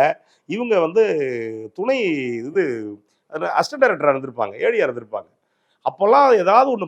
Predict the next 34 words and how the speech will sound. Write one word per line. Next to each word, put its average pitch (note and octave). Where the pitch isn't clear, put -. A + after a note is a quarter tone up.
பண்ணியிருப்பாங்க. E3+
இதெல்லாம் D#3+
மனசுல F#3
இருக்கும். A2+
"வாடி, C3
நான் C3+
உன்னை B2
காலி D#3+
பண்றேன் C3
பாரு" C3+
அப்படின்ட்டு E3
காலி F3+
பண்ற D#3
ஆட்களும் C3+
உண்டு. G#2
இன்னொன்னு D4+
என்ன C4
அப்படின்னா, E3
மத்தவங்களோட A#3+
நம்ம G3+
வித்தியாசப்படுத்தி F#3+
காட்டுறோம் A#2+
அப்படிங்கிற A#2
பேர்ல G3+
என்ன C3+
பண்றது G2+
அப்படின்னா, F#2
இந்த B3
பிரம்மாண்டப்படுத்தி C4
எடுக்கிறதுக்கான C#3+
வேலையை C3
பார்க்கிறது. G2+
இன்னொன்னு C#4+
என்ன G#3